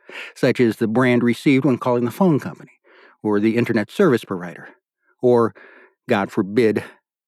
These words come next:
the bank. Here was that non-service, showing up in the doctor's office, rearing its bland head, filled with scripted messages and canned responses.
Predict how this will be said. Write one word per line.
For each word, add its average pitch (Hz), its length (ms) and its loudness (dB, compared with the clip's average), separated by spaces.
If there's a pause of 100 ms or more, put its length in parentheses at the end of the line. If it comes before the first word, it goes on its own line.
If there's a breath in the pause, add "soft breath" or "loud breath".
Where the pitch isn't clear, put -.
(160)
the 113 120 0
bank. - 640 -6 (1300)
Here 135 220 4
was 113 140 4
that 107 180 -2
non-service, 107 800 -4 (260 loud breath)
showing 131 420 2
up 127 160 0
in 135 60 4
the 120 80 2
doctor's 123 480 -2
office, - 480 -18 (260 loud breath)
rearing 147 360 4
its 127 140 -2
bland 127 420 0
head, 123 440 -2 (320 soft breath)
filled 110 320 2
with 107 120 0
scripted 113 420 -2
messages 113 600 -2
and 110 140 -6
canned 101 280 -4
responses. - 680 -8